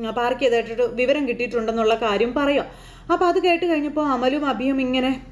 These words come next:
ശ്രദ്ധയോടെ അതിനെ കേട്ട് നിൽക്കുക. പ്ലാൻ ചെയ്ത സ്ഥലത്ത് വെച്ചാണ് ജാനകിയുടെ കാറിൻ്റെ പിന്നിൽ ഇടിച്ചതെന്നും അങ്ങനെയാണ് ജാനകിക്ക് ആ ഒരു അപകടം സംഭവിച്ചതെന്നും പറഞ്ഞു. അങ്ങനെ സകല കാര്യങ്ങളും നമ്മുടെ സക്കീർ ഭായ് പറഞ്ഞു.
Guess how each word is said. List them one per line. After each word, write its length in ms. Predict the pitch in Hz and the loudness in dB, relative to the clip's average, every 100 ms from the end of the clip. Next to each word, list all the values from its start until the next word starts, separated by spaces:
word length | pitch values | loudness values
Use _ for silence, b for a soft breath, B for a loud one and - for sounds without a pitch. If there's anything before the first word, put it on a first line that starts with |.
| - | -4
ശ്രദ്ധയോടെ 560 | 247 220 240 254 254 262 | -2 0 2 4 4 2
അതിനെ 480 | 220 233 247 226 - - - - - - - - - | 0 -2 -6 -8 -12 -20 -20 -20 -20 -20 -20 -12 0
കേട്ട് 260 | 277 285 285 | 2 2 -2
നിൽക്കുക. 520 | 233 240 - - - - | 0 -2 -4 -10 -14 -2
പ്ലാൻ 320 | 262 269 311 | 0 2 2
ചെയ്ത 140 | 302 | 2
സ്ഥലത്ത് 440 | 285 285 254 240 285 | 0 0 0 0 2
വെച്ചാണ് 560 | 269 254 262 240 240 | 2 2 0 0 -2
ജാനകിയുടെ 640 | 214 220 214 240 247 277 262 | 0 0 0 0 2 2 2
കാറിൻ്റെ 440 | 233 214 240 247 | 0 0 2 0
പിന്നിൽ 400 | 247 226 226 254 | 0 -2 0 0
ഇടിച്ചതെന്നും 720 | 233 233 277 240 208 247 202 B B - | 0 0 2 2 0 -2 -4 B B -4
അങ്ങനെയാണ് 480 | 254 285 320 311 311 | 0 2 2 2 2
ജാനകിക്ക് 600 | 262 240 254 240 254 269 | 2 2 0 -4 -2 0
ആ 240 | 254 262 | 2 2
ഒരു 80 | 247 | 0
അപകടം 340 | 220 226 247 | 0 0 -2
സംഭവിച്ചതെന്നും 480 | 247 220 202 220 262 | -2 0 2 0 2
പറഞ്ഞു. 220 | 233 180 165 | 0 0 -4
അങ്ങനെ 380 | 202 214 220 262 B B - - | -2 0 0 -2 B B -18 -2
സകല 440 | 240 226 214 254 | 2 2 2 2
കാര്യങ്ങളും 520 | 254 233 226 240 254 240 | 2 0 0 0 -2 -2
നമ്മുടെ 220 | 226 220 | 0 0
സക്കീർ 320 | 233 214 214 | 0 0 2
ഭായ് 220 | 208 214 220 | 2 2 0
പറഞ്ഞു. 220 | 190 | -2